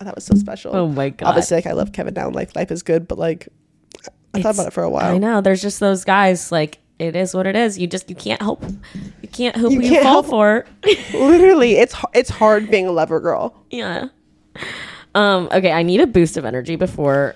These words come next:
Speaker 2: um,
Speaker 1: And I'm so fucking tired.
Speaker 2: we continue with this. So let's
Speaker 1: You know
Speaker 2: do
Speaker 1: we
Speaker 2: a
Speaker 1: got
Speaker 2: Magic
Speaker 1: our
Speaker 2: Mind
Speaker 1: Magic
Speaker 2: Chat.
Speaker 1: Mind?
Speaker 2: Our favorite.
Speaker 1: Do more, stress less.
Speaker 2: So
Speaker 1: I'm never
Speaker 2: good.
Speaker 1: stressed on this podcast.
Speaker 2: No, me neither.
Speaker 1: Because,
Speaker 2: This is my
Speaker 1: like,
Speaker 2: therapy.
Speaker 1: <clears throat>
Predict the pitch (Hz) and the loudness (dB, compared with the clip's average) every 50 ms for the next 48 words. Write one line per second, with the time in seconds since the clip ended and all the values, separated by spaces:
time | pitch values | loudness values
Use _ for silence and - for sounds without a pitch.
0 | _ - 165 151 117 82 73 73 67 76 95 - 202 _ - 226 208 190 196 208 | _ -6 -6 -6 -6 -8 -12 -14 -14 -16 -18 -18 -18 _ -2 0 2 2 2 2
1 | 190 - - - - - - 208 190 - 208 202 - 185 - 57 57 - - 180 | 0 -4 -4 -4 -6 -6 -8 -10 -10 -8 -8 -8 -6 -6 -6 -4 -4 -4 -4 -6
2 | 185 - - - 156 175 165 156 - 180 151 156 151 139 143 151 170 175 - 220 | -8 -12 -16 -12 -8 -6 -6 -6 -6 -8 -6 -6 -6 -6 -4 -6 -6 -4 -4 -4
3 | 247 294 - - - 202 165 160 156 151 151 - 294 320 339 320 285 262 254 247 | -4 -4 -6 -6 0 2 4 4 4 2 2 2 0 2 2 2 2 4 2 2
4 | 247 247 247 240 233 226 233 - 233 233 240 233 247 262 - _ _ - _ - | 2 2 2 0 0 -2 -4 -6 -4 -4 -2 -2 -2 -4 -6 _ _ -20 _ -4
5 | - 165 156 160 151 143 147 151 151 151 151 - _ _ _ _ _ _ _ _ | -4 -4 -2 -2 -4 -4 -2 0 0 0 0 -2 _ _ _ _ _ _ _ _
6 | _ _ _ _ _ _ _ _ _ _ _ - - _ _ _ _ 180 185 190 | _ _ _ _ _ _ _ _ _ _ _ -20 -20 _ _ _ _ -4 -2 -2
7 | 180 185 185 190 202 220 - _ _ _ _ - - _ - 175 185 - - 196 | 0 2 0 0 0 -2 -6 _ _ _ _ -20 -16 _ -10 -10 -10 -8 -8 -8
8 | 208 196 - - _ _ _ _ _ _ _ _ _ _ - - - 277 320 302 | -8 -8 -10 -14 _ _ _ _ _ _ _ _ _ _ -14 -2 2 4 4 4
9 | 262 247 294 294 - - 175 165 - 170 160 151 - - - - 151 - - 165 | 4 4 0 -2 -2 -4 -6 -6 -4 -8 -8 -8 -10 -10 -10 -10 -10 -8 -10 -10
10 | 165 170 - - - _ _ _ 240 269 240 185 180 180 185 175 - 151 147 233 | -10 -10 -12 -16 -20 _ _ _ -10 -8 -6 -6 -6 -6 -4 -4 -4 -2 -2 -2
11 | 208 196 226 208 180 214 214 220 202 - 147 131 175 180 - 185 _ _ | 0 2 0 0 0 0 -2 -2 -4 -6 -8 -8 -8 -8 -8 -10 _ _